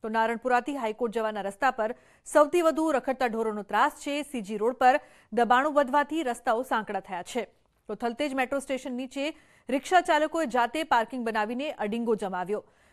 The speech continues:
ગોતામાં તૂટેલા રોડના લીધે ટ્રાફિક જામ થાય છે, જ્યારે પાનના ગલ્લાઓ બહાર સૌથી વધુ ગેરકાયદેસર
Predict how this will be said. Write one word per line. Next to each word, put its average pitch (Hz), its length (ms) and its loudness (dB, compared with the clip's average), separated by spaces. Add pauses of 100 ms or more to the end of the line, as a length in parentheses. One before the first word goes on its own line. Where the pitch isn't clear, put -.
(120)
ગોતામાં 247 680 4
તૂટેલા 254 340 2
રોડના 254 380 0
લીધે 262 300 -4
ટ્રાફિક 247 420 -2
જામ 247 240 0
થાય 240 240 -2
છે, 277 160 -4
જ્યારે 233 320 0
પાનના 233 320 -2
ગલ્લાઓ 208 400 2
બહાર 214 240 2 (360)
સૌથી 320 500 6
વધુ 302 280 2
ગેરકાયદેસર 254 640 2